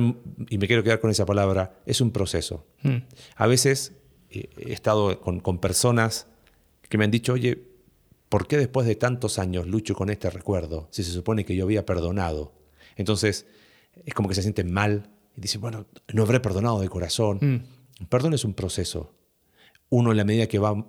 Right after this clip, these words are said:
Speaker 1: comprendiendo más cosas, eh, a veces surgen recuerdos, y lo importante es que cuando surja ese recuerdo, en el mismo lugar donde fuimos perdonados, es donde podemos perdonar,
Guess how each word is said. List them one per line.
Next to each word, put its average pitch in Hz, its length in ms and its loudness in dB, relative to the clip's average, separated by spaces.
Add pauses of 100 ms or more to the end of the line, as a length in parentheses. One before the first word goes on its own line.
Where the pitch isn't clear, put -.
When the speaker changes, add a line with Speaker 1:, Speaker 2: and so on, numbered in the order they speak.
(140)
Speaker 1:
comprendiendo 101 560 0
más 98 160 -4
cosas, - 580 -6 (600)
eh, - 220 -20
a 107 120 2
veces 113 400 0 (600)
surgen 120 480 0
recuerdos, 101 640 0 (180)
y 110 100 2
lo 117 80 4
importante 120 520 0
es 117 60 -4
que - 280 -2
cuando 104 300 0
surja - 260 -4
ese 107 160 -2
recuerdo, 139 600 -2 (840)
en 101 180 2
el 101 80 2
mismo 120 260 2
lugar 110 220 2
donde 92 460 -2
fuimos 117 320 -2
perdonados, 95 720 -2 (340)
es 104 100 -2
donde 95 200 -2
podemos 92 260 -4
perdonar, 78 500 -10